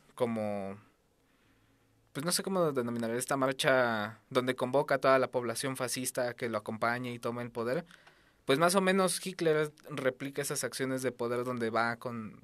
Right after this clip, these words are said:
un chingo de militares, baja y se <laughs> le da con todo a los mendigos o a los que están pidiendo limosna o así, ¿no?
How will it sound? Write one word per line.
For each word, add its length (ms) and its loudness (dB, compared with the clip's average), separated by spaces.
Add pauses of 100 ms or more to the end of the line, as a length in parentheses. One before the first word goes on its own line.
un 140 -20
chingo 260 -4
de 80 -4
militares, 760 -2
baja 480 -2
y 80 -8
se 320 -10 (680)
<laughs> 760 2
le 160 8
da 140 6
con 180 4
todo 200 4
a 40 6
los 200 2
mendigos 640 0
o 40 0
a 80 0
los 200 -4
que 60 -10
están 180 -6
pidiendo 320 -4
limosna 640 -6
o 200 -2
así, 320 -4
¿no? 180 -2